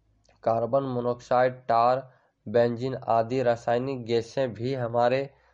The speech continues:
आने वाली पीढ़ी को कितना नुकसान कर सकते हैं, आप अंदाज़ा भी नहीं लगा सकते।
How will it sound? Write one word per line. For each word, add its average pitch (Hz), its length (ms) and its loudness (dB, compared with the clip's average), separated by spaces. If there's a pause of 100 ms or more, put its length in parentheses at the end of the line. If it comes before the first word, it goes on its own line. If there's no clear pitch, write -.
(160)
आने 117 260 2
वाली 123 300 2
पीढ़ी 123 380 -4
को 127 180 -6
कितना 120 360 -2
नुकसान 120 400 -2
कर 120 160 -2
सकते 120 380 -6
हैं, 113 140 -2
आप 117 260 -2
अंदाज़ा 113 420 2
भी 120 140 -8
नहीं 120 160 -4
लगा 113 220 2
सकते। 104 500 -8